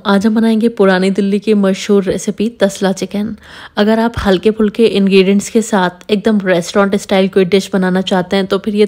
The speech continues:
तसला चिकन आपके लिए है। बहुत ही टेस्टी बनता है और बहुत आसानी से बनता है। तो चलिए बनाना शुरू करते हैं।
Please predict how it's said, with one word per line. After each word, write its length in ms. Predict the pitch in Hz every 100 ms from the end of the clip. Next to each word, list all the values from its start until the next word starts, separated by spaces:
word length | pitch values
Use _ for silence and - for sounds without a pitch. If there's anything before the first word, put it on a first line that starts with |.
| 214
तसला 320 | 185 - 202
चिकन 340 | 196 185 190 185
आपके 260 | 185 175 180
लिए 160 | 180 190
है। 180 | 190 -
बहुत 300 | 214 202 220
ही 60 | 240
टेस्टी 300 | 247 240 247
बनता 260 | 233 214 240
है 80 |
और 200 | 240 220 202
बहुत 280 | 196 202 202
आसानी 340 | 190 196 185 185
से 140 | 202
बनता 240 | 202 190
है। 80 | 202
तो 100 | 202
चलिए 280 | 202 196 220
बनाना 300 | 226 190 185
शुरू 200 | 190 196
करते 300 | 180 196 -
हैं। 140 | 233